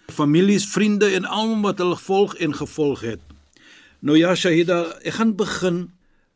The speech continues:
soos u die vraag gevra het, maar voordat ek daar kom wil ek graag sê, eendag toe staan die heilige profeet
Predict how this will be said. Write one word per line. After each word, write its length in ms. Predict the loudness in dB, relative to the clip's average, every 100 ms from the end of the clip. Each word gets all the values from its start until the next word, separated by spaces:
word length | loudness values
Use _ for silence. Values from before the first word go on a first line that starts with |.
| _
soos 300 | 0 0 0
u 120 | -4 0
die 120 | 0
vraag 340 | 0 0 0
gevra 320 | -4 -4 -2 0
het, 160 | 0 -4 _ -10
maar 140 | -10
voordat 380 | -6 -6 -4 -4
ek 40 | -2
daar 200 | -4 -6
kom 200 | -4 -2
wil 120 | -2 -4
ek 140 | -6
graag 320 | -4 -2 -2
sê, 380 | -4 -6 -6 -10 _ _ _ _ 2
eendag 600 | 2 4 0 -2 -6 -20 _ _ _ _ _ _ _
toe 120 | -8
staan 400 | -6 0 2 4 2
die 80 |
heilige 520 | 2 2 2 0 -2 -6
profeet 720 | -4 -6 0 2 2 -4 -20